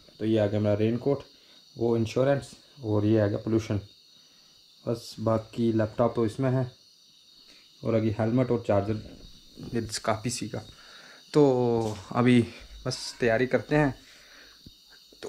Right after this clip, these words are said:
अभी वीडियो को यहीं पे क्लोज करते हैं। तो मिलते हैं आपसे एक, एक और जल्द ही एक और नई और अच्छी वाली वीडियो के साथ।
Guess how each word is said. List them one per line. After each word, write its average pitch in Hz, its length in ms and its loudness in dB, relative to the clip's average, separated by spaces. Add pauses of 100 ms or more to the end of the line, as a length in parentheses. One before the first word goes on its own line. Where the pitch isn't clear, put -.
अभी 147 180 6
वीडियो 135 260 6
को 131 60 4
यहीं 127 180 2
पे 139 100 2
क्लोज 131 260 0
करते 123 240 -2
हैं। 135 160 0 (220)
तो 107 60 -10
मिलते 104 280 -2
हैं 127 140 -2
आपसे 123 340 -2
एक, 117 200 -2 (380)
एक 120 200 -4
और 120 140 -2 (100)
जल्द 156 280 4
ही 139 300 2
एक 127 200 2
और 123 100 2
नई 131 560 2
और 123 260 0
अच्छी - 280 0
वाली 117 160 6
वीडियो 107 200 2
के 104 80 -2
साथ। 104 280 -10